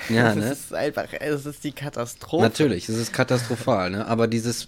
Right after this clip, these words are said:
Speaker 1: diese, diese Produktionsmethoden oder dieses Verhalten in der Intensität hängt ja auch gewissermaßen zusammen mit einem, mit einer völlig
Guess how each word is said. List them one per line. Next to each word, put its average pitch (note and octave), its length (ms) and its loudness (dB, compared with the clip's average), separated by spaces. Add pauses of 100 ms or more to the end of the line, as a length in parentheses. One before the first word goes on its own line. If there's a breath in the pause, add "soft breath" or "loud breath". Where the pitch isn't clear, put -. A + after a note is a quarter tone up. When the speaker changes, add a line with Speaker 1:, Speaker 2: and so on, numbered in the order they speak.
Speaker 1:
diese, A2+ 320 0
diese A2 460 -2
Produktionsmethoden B2 2500 0
oder G2 180 -2
dieses G2 260 -6
Verhalten B2 680 -4 (260 loud breath)
in G#2 140 -2
der C3 160 0
Intensität A#2+ 680 -2 (200 loud breath)
hängt D#3 360 0
ja B2 140 -2
auch A#2 220 -6
gewissermaßen A2+ 760 -2
zusammen G#2+ 400 -4
mit A2 140 -4
einem, G2+ 260 -4 (400 soft breath)
mit A2+ 180 -4
einer G2+ 220 -4
völlig - 760 -4